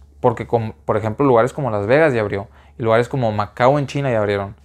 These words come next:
De hecho, ya se están permitiendo viajes internacionales de Estados Unidos a China, los cuales se habían bloqueado, pero ya se puede hacer. Y esto lo menciona el director de American Airlines.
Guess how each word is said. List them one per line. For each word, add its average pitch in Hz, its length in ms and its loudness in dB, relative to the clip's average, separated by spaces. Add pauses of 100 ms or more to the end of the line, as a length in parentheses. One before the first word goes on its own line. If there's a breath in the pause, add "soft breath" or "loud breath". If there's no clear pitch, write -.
De 127 120 4
hecho, 170 360 0
ya 135 180 4
se 175 60 0
están 196 220 -2
permitiendo 165 420 -2
viajes 160 260 -2
internacionales 113 600 -2
de 104 60 0
Estados 170 280 0
Unidos 175 220 -2
a 147 80 -2
China, 117 280 0
los 104 160 0
cuales 143 200 0
se 165 60 0
habían 147 220 0
bloqueado, 131 440 2 (240 loud breath)
pero 120 140 0
ya 127 160 2
se 202 120 -2
puede 196 220 2
hacer. 170 360 -2 (260 soft breath)
Y 127 100 0
esto 160 180 0
lo 196 80 4
menciona 156 460 -2 (200 soft breath)
el 120 140 -4
director 120 340 2
de 160 60 4
American 143 340 -2
Airlines. 135 400 -2